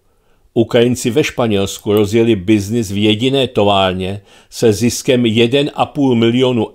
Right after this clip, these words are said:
eur měsíčně. Jeden z nejnebezpečnějších severoafrických teroristů, Mohtar Pelmohtar, díky cigaretovým obchodům s mafiány v Evropě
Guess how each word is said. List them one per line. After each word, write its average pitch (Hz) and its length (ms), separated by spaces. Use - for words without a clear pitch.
eur 110 280
měsíčně. 107 760
Jeden 110 460
z 110 140
nejnebezpečnějších 135 1300
severoafrických 120 1120
teroristů, 90 920
Mohtar 120 640
Pelmohtar, 113 920
díky 110 420
cigaretovým 120 880
obchodům 120 600
s - 100
mafiány 107 560
v - 140
Evropě 117 580